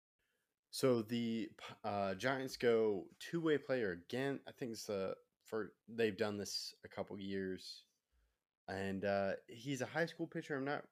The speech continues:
really a huge fan. If I'm the Giants, I kinda wanna have a nice hit here 'cause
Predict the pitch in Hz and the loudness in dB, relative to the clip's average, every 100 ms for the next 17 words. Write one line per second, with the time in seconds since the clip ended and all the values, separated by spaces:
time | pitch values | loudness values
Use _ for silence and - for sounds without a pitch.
0 | - 107 110 131 135 120 - 120 - 95 | -12 -6 -2 -2 -2 -4 -6 -8 -6 -4
1 | 117 131 - 113 117 95 90 92 98 - | -2 -4 -2 -2 0 -2 -2 -4 -4 -6
2 | 90 98 92 92 90 95 92 90 - _ | -8 -6 -6 -6 -6 -6 -6 -6 -10 _
3 | 92 90 85 - - - 117 113 151 151 | -8 -6 -6 -12 -16 -12 -12 -8 -4 -2
4 | 143 - _ _ _ - 101 87 | -4 -10 _ _ _ -4 -4 -4